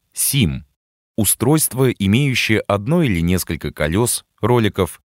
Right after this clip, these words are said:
предназначенное для передвижения человека посредством использования электродвигателя, электродвигателей и или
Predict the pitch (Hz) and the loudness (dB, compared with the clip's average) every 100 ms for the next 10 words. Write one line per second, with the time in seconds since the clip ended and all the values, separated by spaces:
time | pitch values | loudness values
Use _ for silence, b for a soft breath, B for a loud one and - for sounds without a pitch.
0 | _ 107 101 113 113 160 - 98 80 76 | _ -4 0 -2 0 0 0 0 0 0
1 | 82 80 87 85 85 80 87 76 71 82 | -2 -2 -2 -2 -2 0 0 -2 -4 -2
2 | 82 110 156 120 92 - 92 104 - 87 | 0 0 -2 -2 0 0 -2 -2 -2 -2
3 | 78 - 95 120 120 113 104 98 87 - | -2 -2 0 0 0 2 2 2 -2 -2
4 | 92 82 - 82 71 90 120 113 107 95 | -2 -2 -2 -4 -2 -2 0 -2 0 2
5 | 85 - - 107 92 95 90 85 87 76 | 0 -2 -4 -4 -2 -4 -4 -2 -2 -2
6 | - 85 76 67 _ - 156 180 - - | -4 -4 -4 -8 _ -2 0 0 -4 -2
7 | 143 127 117 80 | 0 2 2 0